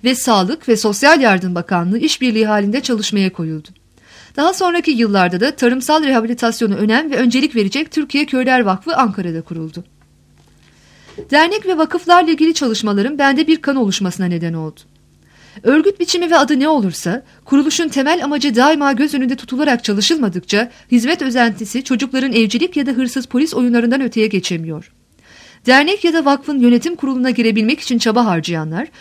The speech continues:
amaca uygun hizmet sağlamaya gelince çoğunlukla kişisel işlerinin çok sıkışık olduğundan söz ediyorlar.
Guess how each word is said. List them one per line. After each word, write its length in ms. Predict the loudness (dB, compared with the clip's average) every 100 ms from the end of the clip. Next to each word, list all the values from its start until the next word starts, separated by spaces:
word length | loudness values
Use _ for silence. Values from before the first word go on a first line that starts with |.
| -10 0
amaca 300 | 2 2 4
uygun 300 | 2 2 -2
hizmet 340 | -2 -2 -2
sağlamaya 440 | 0 0 2 2
gelince 480 | 2 0 -2 0 -2
çoğunlukla 480 | 0 4 4 2 -4
kişisel 420 | -4 -4 0 0
işlerinin 400 | 0 0 0 0
çok 200 | -2 -6
sıkışık 340 | -6 -4 -2 0
olduğundan 460 | 0 0 2 2
söz 200 | 2 -2
ediyorlar. 560 | -4 -4 -6 -6 -10